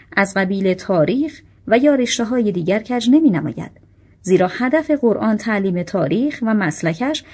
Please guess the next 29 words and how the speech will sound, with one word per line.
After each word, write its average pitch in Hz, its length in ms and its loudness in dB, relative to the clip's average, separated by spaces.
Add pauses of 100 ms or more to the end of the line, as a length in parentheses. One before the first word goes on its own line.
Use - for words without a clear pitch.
(180)
مسلک 277 420 0
رمان 202 380 2
نویسی 160 380 0
نیست. 214 440 2 (440)
هیچ 185 240 -2
کاری 202 320 2
به 180 60 2
این 185 160 2
که 180 160 -4
فلانی 175 480 2
پسر 285 380 0
کیست 185 440 -4 (280)
و 233 80 2
نسبش 247 540 2
چیست 165 420 0 (240)
و 233 80 2
حوادث 262 480 2
تاریخی 220 720 0
مربوط 226 480 2
به 180 120 -2
او 170 180 0
در 196 160 2
چه 330 200 -4
زمانی 247 480 4
و 190 100 0
مکانی 185 540 0
رخ 175 260 -4
داده 180 280 0
است 277 340 0